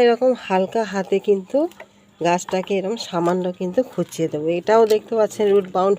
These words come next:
হয়ে গেছে, কিন্তু আমি এবছরে আর এটা চেঞ্জ করব না, এখনও এটা কিছুদিন অন্তত ছ মাস থাকবে, ফল হয়ে যাওয়ার পরে তারপরে চেঞ্জ করব। এটাও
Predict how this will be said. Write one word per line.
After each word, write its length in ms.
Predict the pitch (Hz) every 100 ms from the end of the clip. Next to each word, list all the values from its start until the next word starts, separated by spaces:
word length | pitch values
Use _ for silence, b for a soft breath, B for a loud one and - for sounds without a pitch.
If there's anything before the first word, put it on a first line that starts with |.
| -
হয়ে 160 | 190 170 170
গেছে, 320 | 165 - 175 220
কিন্তু 280 | - 185 - 170
আমি 160 | 170 180 180 B B B B _ -
এবছরে 440 | 170 175 - 185 190 170
আর 80 | 165 - - - - -
এটা 140 | 165 170 -
চেঞ্জ 200 | 190 185 - -
করব 220 | 185 170 175
না, 60 | 180 220
এখনও 300 | 180 180 180 180 - B B B _ _ -
এটা 220 | 165 165 -
কিছুদিন 400 | 180 190 175 180 175
অন্তত 220 | 165 170 185 -
ছ 20 | 180 175
মাস 140 | 185 185 -
থাকবে, 380 | 185 170 160 190 269 _ _ - - - -
ফল 180 | 170 170
হয়ে 140 | 175 175
যাওয়ার 200 | 175 175 170
পরে 160 | 165 165
তারপরে 280 | 165 170 175 170 - - - - -
চেঞ্জ 180 | 185 165 151 -
করব। 200 | 151 147 - - - - _ _ _ _ - - - 165
এটাও 220 | 180